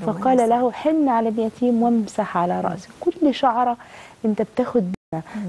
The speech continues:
Speaker 2: فما بالك بقى انت لما تعدوا هذا الاعداد
Speaker 1: مم.
Speaker 2: اللي بيقول: "انا نفسي في الاولاد وربنا مش مديني"؟ ان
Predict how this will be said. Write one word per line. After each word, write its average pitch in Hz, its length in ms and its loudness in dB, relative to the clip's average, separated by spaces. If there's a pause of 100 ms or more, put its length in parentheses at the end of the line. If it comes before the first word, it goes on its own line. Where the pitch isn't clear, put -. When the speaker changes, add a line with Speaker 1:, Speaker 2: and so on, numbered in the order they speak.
(100)
Speaker 2:
فما 233 180 4
بالك 254 280 4
بقى 208 240 -2
انت 220 200 -4
لما 196 280 0
تعدوا 208 600 2
هذا 214 300 0
الاعداد 185 480 -2 (160)
Speaker 1:
مم. 208 60 -8 (260)
Speaker 2:
اللي 202 140 4
بيقول: 208 440 2
"انا 170 300 -4 (720)
نفسي 240 240 -2
في 190 100 -4
الاولاد 196 480 0
وربنا 208 360 0
مش 202 260 -2
مديني"؟ 196 480 2
ان 190 220 0